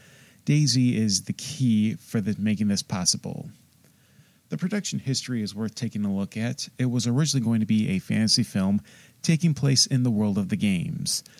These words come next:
Tom Hanks was eyed for the role of Mario. Then things changed into the film we have now.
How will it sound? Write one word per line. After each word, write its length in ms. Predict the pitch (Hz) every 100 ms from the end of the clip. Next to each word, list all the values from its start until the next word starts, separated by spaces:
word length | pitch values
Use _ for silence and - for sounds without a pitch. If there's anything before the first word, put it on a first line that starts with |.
| - _ -
Tom 320 | 151 160 165
Hanks 540 | 143 139 127 101 -
was 160 | 110 104
eyed 220 | 110 110 -
for 120 | 117
the 100 | 104
role 200 | 107 104
of 80 | 95
Mario. 600 | 98 90 87 90 110 113 - - - - _
Then 380 | - 175 190 180 -
things 320 | 170 165 156
changed 380 | - 127 117 113
into 240 | 120 - 120
the 100 | 107
film 240 | 117 104
we 120 | 104
have 280 | 95 98 98
now. 460 | 101 87 82 -